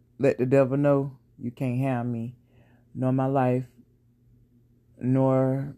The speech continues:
my feelings, my heart, any of that," because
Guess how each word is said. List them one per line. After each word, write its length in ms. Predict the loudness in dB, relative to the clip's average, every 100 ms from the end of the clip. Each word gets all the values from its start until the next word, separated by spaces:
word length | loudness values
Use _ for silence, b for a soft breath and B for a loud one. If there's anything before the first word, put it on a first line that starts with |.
| -18 -10
my 140 | -6
feelings, 560 | -6 0 2 2 0 -2
my 180 | -2 0
heart, 380 | 0 2 0 -2
any 220 | -4 -2
of 160 | 0 -2
that," 320 | -2 -4 -6
because 640 | -10 -6 -4 -2 -2 -6